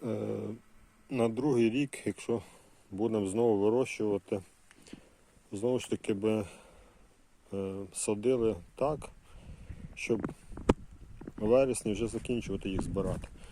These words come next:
Ну, бо непонятно, яка буде погода. Цього вересня була осінь тепліша, ми їх зривали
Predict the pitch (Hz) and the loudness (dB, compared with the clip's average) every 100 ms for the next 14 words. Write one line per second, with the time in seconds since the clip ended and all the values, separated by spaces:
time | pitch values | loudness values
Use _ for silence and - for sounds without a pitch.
0 | - - - - - - - 147 131 127 | -14 -14 -12 -8 -8 -8 -6 0 6 6
1 | 98 - - - - - - - - - | 4 -2 -8 -14 -14 -10 -10 -12 -18 -20
2 | - - - 117 - 127 131 123 113 104 | -20 -20 -6 -4 2 4 4 4 2 0
3 | - 110 104 104 - 98 127 117 92 - | 2 0 2 -2 0 2 2 2 -4 -10
4 | - - - - - - - - - 139 | -18 -18 -18 -18 -18 -16 -16 -14 0 4
5 | 123 113 123 117 113 113 110 - - - | 6 10 10 8 4 2 0 -2 -18 -20
6 | - - - - 107 120 120 120 - 107 | -20 -20 -18 -4 2 4 8 6 4 -2
7 | - 110 - 160 156 131 117 - 107 107 | -2 -4 0 -2 2 0 0 -4 -2 2
8 | 101 - - - - - 101 92 110 117 | 0 -2 -14 -18 -20 -10 -2 4 4 6
9 | 147 147 123 | 4 6 2